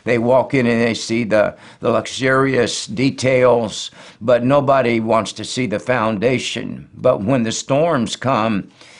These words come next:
it's not the beautiful cabinets or the elaborate floors that hold that house together. It's what's underneath it.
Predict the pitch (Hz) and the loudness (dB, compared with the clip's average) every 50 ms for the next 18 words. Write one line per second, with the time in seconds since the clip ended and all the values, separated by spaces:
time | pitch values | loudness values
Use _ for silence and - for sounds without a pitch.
0 | - - 104 107 - - 131 143 143 143 147 - 117 95 123 139 147 143 131 - | -14 -10 -8 -6 -4 -2 0 0 0 0 0 -4 -2 0 2 4 4 2 0 -2
1 | 120 117 - - 135 135 135 135 131 101 117 120 123 127 - - 127 120 107 110 | -4 -6 -4 -2 0 2 2 2 0 0 -2 -2 -2 -4 -6 -6 -6 -4 -2 0
2 | 113 113 110 113 123 123 127 123 113 113 117 - - - - 127 127 127 127 120 | 0 0 2 2 2 2 2 0 0 -2 -4 -4 -6 -8 -4 0 2 4 4 4
3 | 120 98 - 107 - 98 120 131 127 120 127 127 117 107 120 135 139 135 135 - | 4 2 -2 -4 -2 0 0 0 2 2 2 0 0 0 0 0 0 0 -2 -4
4 | - 110 90 123 123 117 104 110 110 - 120 110 - - - 120 147 151 - - | -8 -6 -2 0 2 2 2 0 -2 -4 -4 -6 -6 -8 -4 -2 -2 -2 0 0
5 | 120 113 113 101 101 104 101 101 120 127 117 - - 98 95 - - | 0 0 0 0 0 -2 0 0 0 -2 -2 -4 -6 -10 -10 -12 -14